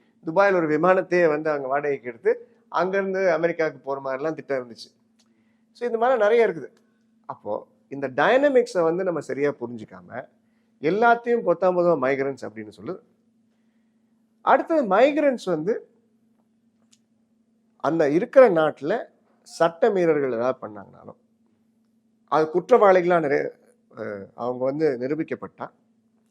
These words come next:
அப்போ டிபோர்டேஷன் ஆர்டர் கொடுத்துருவாங்க. அப்போ வந்து எங்கேயுமே அவங்க போக முடியாது, வர முடியாது. அவங்கள அப்படியே வந்து டிபோர்ட் பண்ணி கொண்டு வந்து எந்த நாட்டுக்கு சொந்தமோ அந்த நாட்டுல வந்து விட்டுருவாங்க. அந்த நாட்டுக்கும் நமக்கும் அந்த எந்த நாட்டுல இருக்காங்களோ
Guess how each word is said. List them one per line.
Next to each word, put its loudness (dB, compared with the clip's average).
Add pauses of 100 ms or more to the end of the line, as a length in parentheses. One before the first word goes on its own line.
(180)
அப்போ -8
டிபோர்டேஷன் -8
ஆர்டர் -14
கொடுத்துருவாங்க. -20 (1160)
அப்போ 0
வந்து 0 (420)
எங்கேயுமே -2
அவங்க 2
போக -6
முடியாது, -8
வர -8
முடியாது. -10
அவங்கள -6
அப்படியே -6
வந்து -8
டிபோர்ட் -12
பண்ணி -18
கொண்டு -20
வந்து -20 (800)
எந்த -4
நாட்டுக்கு -6
சொந்தமோ -10
அந்த -12
நாட்டுல -16
வந்து -20
விட்டுருவாங்க. -20 (760)
அந்த -6
நாட்டுக்கும் 0
நமக்கும் -6
அந்த -2 (280)
எந்த 0
நாட்டுல 2
இருக்காங்களோ -2